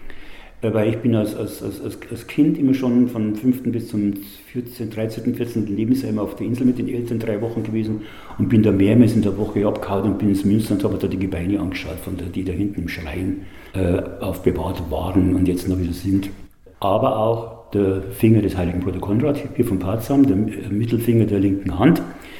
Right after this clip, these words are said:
der mumifiziert ist. Man sagt, weil er immer einen kleinen Zehner-Rosenkranz rumgetragen hat, man konnte da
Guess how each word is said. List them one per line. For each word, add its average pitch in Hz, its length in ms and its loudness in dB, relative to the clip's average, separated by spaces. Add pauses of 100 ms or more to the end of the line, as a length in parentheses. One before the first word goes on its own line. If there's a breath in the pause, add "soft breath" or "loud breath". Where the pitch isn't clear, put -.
(240 loud breath)
der 104 200 0
mumifiziert 107 800 -2
ist. - 280 -4 (240)
Man 101 140 -4
sagt, 107 300 -8
weil 95 200 -2
er 104 60 0
immer 98 100 0
einen 95 80 0
kleinen 95 580 -2
Zehner-Rosenkranz 113 1120 0
rumgetragen 113 600 -2
hat, 117 140 -4
man 90 100 -10
konnte 101 260 -6
da 90 160 -8